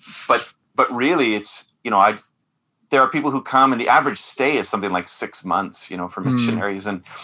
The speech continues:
Speaker 1: um, I think if you're gonna go someplace, think about being there for life. Um, but there are areas of, of Vancouver that are nearly unchurched. And, and when groups come and say, "We wanna come and plant in the downtown east side," I will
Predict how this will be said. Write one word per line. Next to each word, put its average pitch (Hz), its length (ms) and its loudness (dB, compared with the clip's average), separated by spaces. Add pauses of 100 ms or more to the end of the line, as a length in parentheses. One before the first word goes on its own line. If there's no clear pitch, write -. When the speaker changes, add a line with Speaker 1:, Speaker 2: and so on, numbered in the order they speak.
(400)
Speaker 1:
um, 98 400 0
I 117 60 -6
think 151 180 -2
if 131 80 -4
you're 110 80 -4
gonna 107 120 0
go 101 220 2
someplace, 92 460 -2
think 123 160 -4
about 98 300 2 (380)
being 110 240 -2
there 101 260 4
for 95 400 -2
life. 95 640 -2 (540)
Um, 98 360 2
but 151 200 2 (180)
there 147 240 4
are 147 160 6
areas 143 420 2
of, - 380 -6
of 107 160 2
Vancouver 113 800 -2 (580)
that 113 140 6
are 110 200 6
nearly 110 480 0
unchurched. 107 800 -4 (800)
And, 95 520 -2
and 104 140 -2
when 104 140 0
groups 135 280 -2
come 127 160 0
and 110 80 -2
say, 113 140 -4
"We 117 80 -2
wanna 120 200 4
come 120 160 0
and 104 120 -2
plant 117 340 0
in 104 100 -4
the 98 60 -6
downtown 101 400 0
east 95 140 -8
side," 113 400 2 (500)
I 113 140 -6
will 110 180 -12